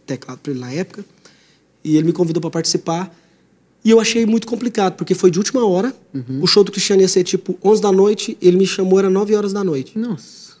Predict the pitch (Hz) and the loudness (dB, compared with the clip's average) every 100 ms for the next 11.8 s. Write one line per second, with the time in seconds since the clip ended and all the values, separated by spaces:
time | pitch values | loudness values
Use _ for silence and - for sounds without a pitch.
0 | - 151 214 226 220 208 202 196 185 - | -4 0 2 2 4 4 4 0 0 -2
1 | 202 202 214 214 - 180 196 233 214 226 | -8 -6 -8 -10 -8 -4 -2 -4 -4 0
2 | 208 175 - - _ _ _ _ _ 170 | 2 0 -6 -20 _ _ _ _ _ -6
3 | - 202 202 196 180 208 247 240 196 214 | 0 2 4 2 2 2 0 4 6 6
4 | 233 190 190 202 226 233 226 220 220 208 | 4 -4 -4 -2 -2 -4 -4 -4 -4 2
5 | 220 233 170 156 - 208 262 202 156 - | 2 0 -4 -6 -4 -2 0 -2 -4 -4
6 | 165 190 208 175 196 190 170 175 190 214 | -2 -2 0 0 0 -2 -4 -6 -10 -8
7 | 160 160 190 247 254 233 220 196 208 185 | -2 0 2 0 0 -2 -2 -4 0 2
8 | 190 190 170 220 220 226 214 190 220 233 | 2 -2 -4 -4 -4 -4 0 2 0 -4
9 | - _ 233 - 165 127 - _ _ _ | -12 _ -10 -6 -6 -6 -12 _ _ _
10 | _ _ - 160 160 160 175 226 - 202 | _ _ 0 4 6 6 2 -2 -4 -4
11 | 233 214 190 - 156 147 139 127 | -2 0 0 0 -4 -4 -6 -6